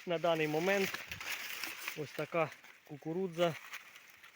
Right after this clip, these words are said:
по лікоть, качани по лікоть. І вже вона така сухенька. Так, дивіться, ліс качанів.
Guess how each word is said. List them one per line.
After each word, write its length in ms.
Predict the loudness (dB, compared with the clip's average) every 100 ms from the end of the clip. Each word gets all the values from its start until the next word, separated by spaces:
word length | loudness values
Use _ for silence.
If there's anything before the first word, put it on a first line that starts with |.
| 0
по 140 | 2
лікоть, 320 | 2 0 -2 -4
качани 460 | -4 -2 0 0
по 260 | 0 0 0
лікоть. 580 | 0 -4 -6 -8 -8 -14
І 60 | -10
вже 200 | 4 6
вона 220 | 6 4
така 320 | 0 0 0 0 -8 -20 -20 -20 -10
сухенька. 640 | -4 6 8 8 4 2 0 -10 -14 -12 -12 -12 -10 -12 -12 -10 -4
Так, 220 | -2 -2 -8 -20 -18 -14
дивіться, 480 | -10 -6 -6 -6 -6 -2
ліс 120 | -2 0
качанів. 480 | 0 2 0 0